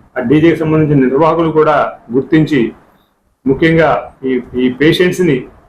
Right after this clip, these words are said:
క్రియేట్ చేయకూడదు. ఎందుకంటే already ఆరోగ్యకరంగా ఉన్న వాళ్ళకి ఇది ఎఫెక్ట్ ఇస్తుంది. సార్ చెప్పినట్టుగా ఒక్కొక్కసారి హాస్పిటల్ మెయిన్ రోడ్డులో కూడా ఈ, ఆ, దీపావళికి సంబంధించిన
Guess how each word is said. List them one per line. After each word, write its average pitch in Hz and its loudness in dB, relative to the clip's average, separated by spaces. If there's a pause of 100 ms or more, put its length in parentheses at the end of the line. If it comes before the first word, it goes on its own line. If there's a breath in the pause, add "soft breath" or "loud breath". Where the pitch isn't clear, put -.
(120)
క్రియేట్ 180 2
చేయకూడదు. 143 0 (140)
ఎందుకంటే 147 0 (120)
already 156 0 (640)
ఆరోగ్యకరంగా 160 0
ఉన్న 156 2
వాళ్ళకి 170 0
ఇది 143 2
ఎఫెక్ట్ 151 0
ఇస్తుంది. 143 -2 (500)
సార్ 151 0
చెప్పినట్టుగా 160 0
ఒక్కొక్కసారి 143 -2 (380)
హాస్పిటల్ 143 -2
మెయిన్ 143 0
రోడ్డులో 143 -2
కూడా 143 0 (480)
ఈ, 135 2 (540)
ఆ, 120 0 (800)
దీపావళికి 147 2
సంబంధించిన 147 0